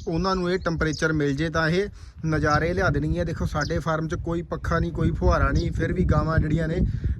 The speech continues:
ਬਿਲਕੁਲ ਸੰਤੁਸ਼ਟ ਰਹਿੰਦੀਆਂ ਨੇ ਤੇ ਵਧੀਆ ਪ੍ਰੋਡਕਸ਼ਨ ਗਰਮੀ 'ਚ ਵੀ ਤੇ ਸਰਦੀ 'ਚ ਵੀ ਚੱਲਦੀ ਰਹਿੰਦੀ ਆ। ਆਉਣ ਵਾਲੇ ਦਿਨਾਂ ਦੇ ਵਿੱਚ, ਵਿੱਚ ਅਸੀਂ ਇਸ ਬਰੀਡ ਨੂੰ ਪੂਰੇ ਪੰਜਾਬ ਦੇ ਵਿੱਚ ਡਿਵੈਲਪ ਕਰ ਰਹੇ ਹਾਂ। ਤੁਸੀਂ ਸਾਡਾ ਸਾਰੇ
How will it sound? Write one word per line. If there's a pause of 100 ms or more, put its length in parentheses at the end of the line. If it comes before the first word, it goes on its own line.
ਬਿਲਕੁਲ
ਸੰਤੁਸ਼ਟ (680)
ਰਹਿੰਦੀਆਂ
ਨੇ
ਤੇ
ਵਧੀਆ
ਪ੍ਰੋਡਕਸ਼ਨ
ਗਰਮੀ
'ਚ
ਵੀ
ਤੇ
ਸਰਦੀ
'ਚ
ਵੀ
ਚੱਲਦੀ
ਰਹਿੰਦੀ
ਆ।
ਆਉਣ
ਵਾਲੇ
ਦਿਨਾਂ
ਦੇ
ਵਿੱਚ,
ਵਿੱਚ
ਅਸੀਂ
ਇਸ
ਬਰੀਡ
ਨੂੰ (680)
ਪੂਰੇ
ਪੰਜਾਬ
ਦੇ
ਵਿੱਚ
ਡਿਵੈਲਪ
ਕਰ
ਰਹੇ
ਹਾਂ।
ਤੁਸੀਂ
ਸਾਡਾ
ਸਾਰੇ